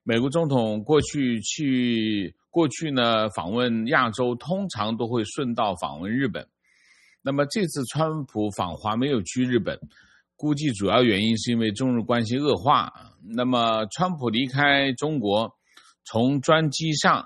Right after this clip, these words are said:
给高市早苗打电话，就有安抚日本情绪的意思啊，这是头条新闻。二条新闻是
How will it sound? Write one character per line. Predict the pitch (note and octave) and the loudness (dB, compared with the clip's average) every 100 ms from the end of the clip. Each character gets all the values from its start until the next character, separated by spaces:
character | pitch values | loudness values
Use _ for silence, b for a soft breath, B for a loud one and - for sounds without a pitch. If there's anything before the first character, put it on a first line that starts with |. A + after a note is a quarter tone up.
| - | -8
给 | - G2 E2 | -6 -4 -4
高 | C#2+ B2 C3+ | -2 0 0
市 | B2 B2 G2 | 0 -6 -6
早 | D#2+ | -4
苗 | F2 A2+ | -2 -2
打 | - - | -4 -6
电 | G#2+ G#2 | -6 -4
话， | G#2+ C3+ - _ _ _ _ _ _ _ - | -2 -2 -2 _ _ _ _ _ _ _ -4
就 | D3 | 2
有 | B2+ F#2+ | 4 4
安 | F#2 C#3 C#3+ | 2 2 0
抚 | - G2 | -2 -4
日 | C3 | -2
本 | G2+ E2+ D#2+ | -2 -4 -6
情 | - E2+ | -8 -8
绪 | G#2+ F#3 C3 | -6 -4 -2
的 | G#2 | -2
意 | G#2+ | -4
思 | E2 - - | -6 -8 -14
啊， | - - | -20 -16
这 | - G#2 | -10 -8
是 | - G#2+ G2+ F#2+ F2+ F2 D#2+ C#2+ A1 - | -4 -2 -2 -4 -4 -6 -6 -10 -12 -16
头 | - A#2 | -6 -2
条 | A#2 G#2 | -2 -2
新 | - G2 | -4 -6
闻。 | D#2+ | -6
二 | - D#3 | 2 2
条 | B2+ A#2+ | 4 0
新 | A#2 C3 | 0 0
闻 | A2+ G#2 | 0 -2
是 | - A#2 | -4 -8